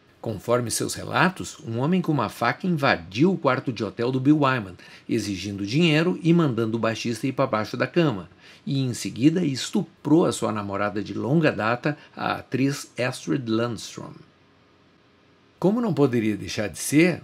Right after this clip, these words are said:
os dois ficaram profundamente abalados com esse episódio,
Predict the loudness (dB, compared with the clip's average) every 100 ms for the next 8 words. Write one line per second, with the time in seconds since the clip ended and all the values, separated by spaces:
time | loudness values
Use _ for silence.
0 | -10 -6 0 2 2 0 0 0 0 -2
1 | -4 -8 -2 0 2 2 2 2 2 2
2 | 0 -4 -4 -4 -2 -2 2 6 6 4